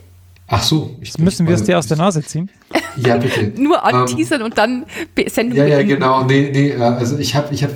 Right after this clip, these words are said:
Speaker 1: ich hab ein Problem, dass wenn ich in meinem Büro sitz und ins W lan, mein W lan anhab, dass ich zwar achthundert M B aufs W-, auf dem W lan ziehe, weil ich Gigabit hab und die das auch funken können, aber dass meine Verbindung ständig weggeht.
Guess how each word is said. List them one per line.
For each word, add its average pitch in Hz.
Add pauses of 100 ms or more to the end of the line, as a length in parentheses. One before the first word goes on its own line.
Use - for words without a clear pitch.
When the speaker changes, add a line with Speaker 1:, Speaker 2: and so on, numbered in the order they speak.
(140)
Speaker 1:
ich 131
hab 139
ein 135
Problem, 135
dass 143
wenn 131
ich 127
in 135
meinem 120
Büro 127
sitz -
und 135
ins 120
W 147
lan, 120
mein 117
W 151
lan 139
anhab, 104 (560)
dass 127
ich 131
zwar -
achthundert 131
M 160
B 143
aufs 113
W-, 120
auf 113
dem 110
W 117
lan 120
ziehe, 139
weil 117
ich 110
Gigabit 120
hab 147 (420)
und 117
die 120
das 120
auch 117
funken 151
können, 117 (120)
aber 123
dass 123
meine 123
Verbindung 127
ständig 110
weggeht. 104